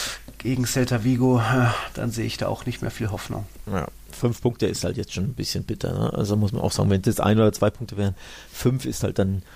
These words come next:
Speaker 2: und vor allem Celta ist jetzt auf einmal tatsächlich besser drauf. Das ist ja das Problem, ne? Also vielleicht catchen sie Eibar noch, die sind ja auch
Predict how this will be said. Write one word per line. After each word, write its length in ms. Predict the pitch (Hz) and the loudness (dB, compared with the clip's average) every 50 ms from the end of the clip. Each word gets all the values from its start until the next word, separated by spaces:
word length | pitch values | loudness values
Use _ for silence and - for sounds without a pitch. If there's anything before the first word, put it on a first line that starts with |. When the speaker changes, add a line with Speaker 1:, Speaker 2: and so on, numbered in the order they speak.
| - | -2
Speaker 2:
und 60 | - 104 | 0 2
vor 140 | - 120 123 | 6 6 6
allem 80 | 123 | 6
Celta 320 | 117 - - 113 120 - 123 | 4 4 2 4 6 6 6
ist 160 | 117 101 - | 6 4 2
jetzt 160 | 117 - - | 0 0 2
auf 100 | 104 98 | 2 4
einmal 300 | 101 98 98 104 98 92 - - | 4 4 4 2 2 0 -2 -2
tatsächlich 400 | - 98 - - 98 95 101 90 | -2 -2 -2 -2 -2 -2 -2 0
besser 240 | - 95 92 - 101 | 0 0 0 0 -2
drauf. 380 | 95 92 101 101 101 - - - - - - - - - | 0 2 2 2 2 0 -4 -10 -16 -18 -18 -18 -12 -2
Das 160 | - 110 107 | 0 2 4
ist 140 | 110 110 90 | 4 4 4
ja 80 | 104 92 | 4 4
das 140 | 101 - - | 4 2 0
Problem, 360 | - - 95 - - 90 98 | -4 -8 -4 -2 -2 2 4
ne? 100 | 107 117 | 4 4
Also 180 | 117 107 113 | 4 4 4
vielleicht 400 | - 120 117 120 120 - - - - - - - - - | 4 6 6 6 6 4 -2 -10 -18 -20 -20 -20 -6 0
catchen 460 | - 139 139 - - - - 135 123 | 2 2 2 0 -4 -6 -4 -4 -2
sie 240 | 110 120 117 - - | 0 0 0 2 4
Eibar 300 | 135 143 143 143 135 139 | 4 4 6 4 4 4
noch, 180 | 135 135 - | 2 0 -2
die 100 | - 113 | -2 -4
sind 140 | 104 - 110 | -2 2 2
ja 120 | 104 104 | 2 2
auch 280 | - - 117 113 - - | 4 2 2 2 0 -4